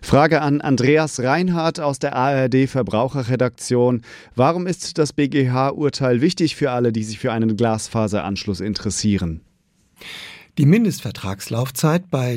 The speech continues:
Speaker 2: Telekommunikationsverträgen ist ja oft zwölf oder vierundzwanzig Monate. Danach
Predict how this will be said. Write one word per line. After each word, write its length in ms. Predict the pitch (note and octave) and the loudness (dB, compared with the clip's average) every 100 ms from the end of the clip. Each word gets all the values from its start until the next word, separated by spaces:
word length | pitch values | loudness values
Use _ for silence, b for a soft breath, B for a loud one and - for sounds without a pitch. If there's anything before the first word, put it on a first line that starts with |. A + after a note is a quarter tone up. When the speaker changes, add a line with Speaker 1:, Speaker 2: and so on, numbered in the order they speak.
| A#2 | -2
Speaker 2:
Telekommunikationsverträgen 1500 | D3 C#3 - G#2+ G2+ - F2 - G2+ - C#3 - C#3 C#3+ | 0 0 0 -4 -4 -6 -6 -4 -4 -2 -4 0 0 0
ist 140 | C3 - | -2 -4
ja 140 | G2 | -8
oft 240 | - - _ - | -10 -14 _ -10
zwölf 440 | - E2+ C#3+ - | -4 0 0 0
oder 140 | - | -6
vierundzwanzig 680 | E2+ E3+ D3 - F#2 F#2 F#2+ | 0 2 2 0 -4 -4 -6
Monate. 500 | G2 A2 C#3+ C#3+ E3 D#3+ B B B B B | -2 2 2 4 2 0 B B B B B
Danach 680 | - E2 F2 F#2 A#2+ F3+ F#3 | -4 -2 0 0 2 2 0